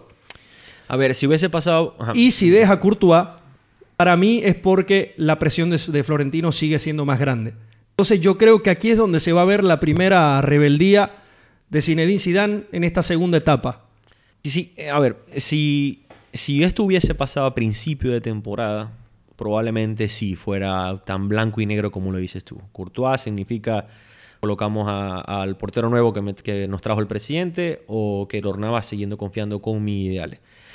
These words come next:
Speaker 1: Pero viendo estos datos, y, y no hay que ir tanto a los datos, viendo los partidos,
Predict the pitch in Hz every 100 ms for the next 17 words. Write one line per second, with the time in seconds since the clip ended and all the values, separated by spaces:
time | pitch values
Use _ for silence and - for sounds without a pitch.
0 | - - _ _ 120 120 117 113 113 -
1 | 131 196 180 - 135 139 120 120 117 107
2 | - - 113 107 107 95 90 - - 113
3 | 113 135 - 127 151 - 139 107 98 92
4 | 98 87 90 104 139 117 101 - 95 87
5 | 139 104 87 87